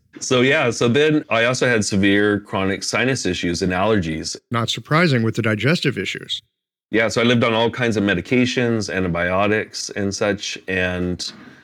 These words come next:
Speaker 1: and so fast forward, I have nothing to lose. And back then, nobody, at least in California, was talking about Qigong. Maybe Tai Chi a little bit because Bruce Lee and Kung Fu and stuff like that.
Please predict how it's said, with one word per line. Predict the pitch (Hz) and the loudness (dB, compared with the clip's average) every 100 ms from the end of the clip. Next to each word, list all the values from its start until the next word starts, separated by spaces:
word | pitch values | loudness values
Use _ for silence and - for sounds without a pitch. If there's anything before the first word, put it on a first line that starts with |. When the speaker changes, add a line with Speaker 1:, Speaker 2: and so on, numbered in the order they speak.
| _ _ _ _ - | _ _ _ _ -2
Speaker 1:
and | 104 101 98 | 2 2 2
so | 104 | 0
fast | 123 113 | 0 0
forward, | 135 147 | 2 2
I | 120 | 4
have | 104 | 2
nothing | 113 120 101 | 2 2 2
to | 95 | 4
lose. | 107 113 95 | 4 4 2
And | 101 | 2
back | 127 123 | 2 2
then, | 127 110 | 2 2
nobody, | 117 117 101 92 | 2 2 2 2
at | |
least | 98 - | 2 0
in | 90 | -2
California, | 104 87 - 117 104 90 | -2 -2 0 0 2 0
was | 87 | -2
talking | - 85 87 | -4 -2 -2
about | 82 80 | -2 -4
Qigong. | - 87 78 78 90 | -4 -4 -4 -6 -2
Maybe | 120 151 | -2 -2
Tai | 123 120 104 | -2 -2 -2
Chi | - 104 | 0 0
a | 95 | 2
little | 95 87 | 0 0
bit | 87 - | -2 -4
because | 92 92 | -4 -4
Bruce | 78 90 87 95 | -2 -4 -4 -4
Lee | 92 | -4
and | 87 | -4
Kung | - 90 | -4 -6
Fu | 85 92 90 | -4 -2 -2
and | 90 | -4
stuff | 92 87 85 | -6 -6 -6
like | 85 | -4
that. | 90 87 | -4 -6